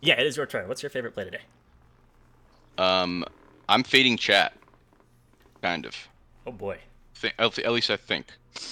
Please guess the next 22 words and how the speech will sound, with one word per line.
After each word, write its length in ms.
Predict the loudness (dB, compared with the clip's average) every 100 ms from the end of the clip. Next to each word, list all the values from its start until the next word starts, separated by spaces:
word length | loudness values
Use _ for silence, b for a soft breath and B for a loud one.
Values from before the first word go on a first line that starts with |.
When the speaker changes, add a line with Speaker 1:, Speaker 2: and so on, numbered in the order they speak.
| B _ _
Speaker 2:
They, 180 | 0 0
what 140 | 0 2
they 100 | 4
have? 340 | 4 2 -8 -6
The 160 | -2 2
Speaker 1:
Uh, 60 |
Speaker 2:
Rockies, 580 | 2 2 0 -6 -6 -8 -10 -16 -6
Marlins 280 | -4 -2 -6
under? 260 | -6 -8 -12 _ _ -4
Speaker 1:
Well, 180 | -2 0
I 80 |
mean, 100 | 0
that 100 | -2
was 160 | -2 -2
one 180 | -2 -2
of 140 | -2
the 120 | -6 -8 _ _ _ -4
things 240 | -4 -4
that 80 | -6
went 160 | -6 -6
into 320 | -10 -12 -14
the, 280 | -14 -16